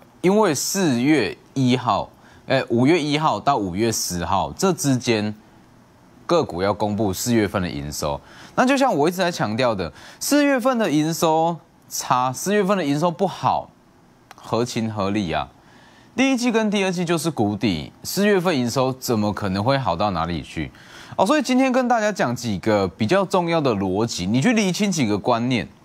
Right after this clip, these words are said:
你会知道说这个时间点个股的营收开出来如果不好，因为营收的问-，单月营收的问题所造成的下跌，对于全年的成长股来讲，这真的会是一个很漂亮、很漂亮的买点，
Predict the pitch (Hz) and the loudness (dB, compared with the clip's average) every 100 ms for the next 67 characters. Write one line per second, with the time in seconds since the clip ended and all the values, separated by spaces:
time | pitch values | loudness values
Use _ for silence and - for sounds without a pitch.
0 | - - - 151 202 190 196 180 165 160 | -20 -10 0 0 2 2 2 2 0 -2
1 | - - - 269 226 180 139 131 151 143 | -4 -20 -6 0 2 2 0 0 0 0
2 | 113 76 82 - 233 123 104 87 98 - | -2 -2 -6 0 2 2 -2 -2 -2 -2
3 | 98 95 127 127 185 170 160 156 151 95 | -2 0 0 0 0 0 0 2 2 0
4 | 90 82 - 143 151 - 160 - 80 - | -4 -8 -6 -2 -2 0 -2 0 -2 -2
5 | - - - 196 240 240 151 139 135 170 | -14 -20 -4 0 2 2 0 -4 0 0
6 | 143 127 143 - 185 185 160 113 117 139 | 2 2 0 0 0 2 0 0 0 0
7 | 117 127 107 90 87 107 95 139 120 101 | 2 0 0 -2 -2 -2 0 0 0 -2
8 | 80 80 117 82 69 69 67 - - - | -4 -2 -2 -2 -6 -10 -10 -16 -20 -4
9 | 254 254 165 151 143 135 170 107 98 107 | 2 4 2 0 -2 0 0 0 -2 -2
10 | 101 117 107 82 76 90 73 - 160 139 | 0 0 0 -2 -2 -2 -6 -2 0 0
11 | - - 147 160 139 98 131 110 95 107 | -2 -2 0 2 0 0 0 0 0 0
12 | 107 107 95 90 71 - - - - 139 | 2 0 0 -2 -4 -12 -20 -20 -2 0
13 | 110 101 180 139 139 127 110 80 113 98 | 2 2 2 2 0 -2 -4 -4 -2 0
14 | 101 87 78 73 73 71 73 | 0 -2 -4 -4 -6 -6 -6